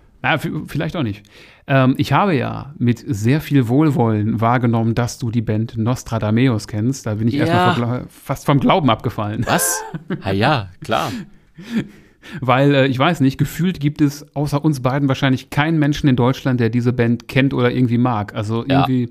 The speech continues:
Speaker 1: ich weiß es nicht. <laughs>
Speaker 2: Ja, da gebe ich dir gleich recht, ja.
Speaker 1: Und auch da habe ich mir schon lustigerweise irgendwie was überlegt. Das verrate ich jetzt aber nicht.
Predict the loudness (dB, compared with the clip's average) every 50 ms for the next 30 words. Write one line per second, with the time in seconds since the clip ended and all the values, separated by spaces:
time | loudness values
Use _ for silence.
0 | -8 _ _ -12 -6 -2 -2 0 0 0 -2 -2 -2 -4 -6 -10 -6 -4 -4 -2
1 | 2 2 2 2 2 0 -4 -10 -14 -14 -16 _ -20 _ _ -8 -6 -6 -4 -4
2 | -4 -4 -4 -6 -6 -4 -2 -2 -2 -2 -4 -4 -4 -4 -6 -6 -6 -6 -6 -4
3 | -6 -8 -10 -12 -12 -14 -14 -18 -20 _ _ _ -20 -20 -20 -20 -20 -20 _ _
4 | _ _ _ _ _ _ _ -20 -20 -20 -20 -20 -20 -20 -20 -8 -6 -2 0 0
5 | 0 2 2 2 2 2 2 2 2 2 2 2 2 2 2 2 2 2 0 -2
6 | -4 -10 _ _ _ _ -8 -8 -8 -6 -6 -4 -4 -2 -2 -2 -4 -4 -4 -4
7 | -2 -2 -2 -2 -4 -2 -2 -2 -2 0 -2 -2 -4 -2 -2 -2 -2 -2 -4 -8
8 | -8 -8 -6 -4 -4 -6 -6